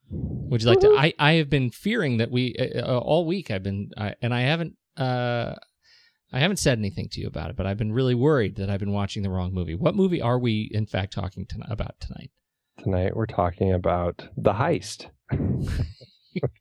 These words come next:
Speaker 1: This is why people don't talk to you at parties,
Speaker 2: <laughs>
Speaker 1: because you break their trust. What movie are we doing tonight for real?
Speaker 2: <laughs> Tonight we're doing one of the magician movies from two thousand six.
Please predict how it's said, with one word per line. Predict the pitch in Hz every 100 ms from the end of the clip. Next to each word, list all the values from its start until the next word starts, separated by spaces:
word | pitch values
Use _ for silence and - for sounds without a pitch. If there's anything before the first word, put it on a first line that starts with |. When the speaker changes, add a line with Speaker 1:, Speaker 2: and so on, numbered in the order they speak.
| 123 _ 120 113 _ _ _ _ - - - _ _
Speaker 1:
This | 120 104 -
is | 131 -
why | 104 107
people | 117 107 110
don't | 104 107
talk | - 95 -
to | 98
you | - 120 _ _ -
at | - -
parties, | 101 92 - - - - 170 - - 120
Speaker 2:
<laughs> | - 110 - -
Speaker 1:
because | - 87 110 107 95
you | 117
break | 113 113 95 -
their | 95
trust. | - - - - - - - _
What | - 120 151
movie | 131 113 104
are | 98
we | 95
doing | 92 90
tonight | - - -
for | - - 127 _ _ _ _ _ _ _ - -
real? | 120 - 151
Speaker 2:
<laughs> |
Tonight | - 156 135 143 139
we're | 127 170 151 - -
doing | 147 143 127 113 127 104 120 104 -
one | 117 113 135 143 151
of | 139 127 123 127
the | 123 123 117
magician | 113 113 143 147 139
movies | 120 113 113 110
from | 110 107
two | 127
thousand | - 151 127 - 123
six. | - 120 98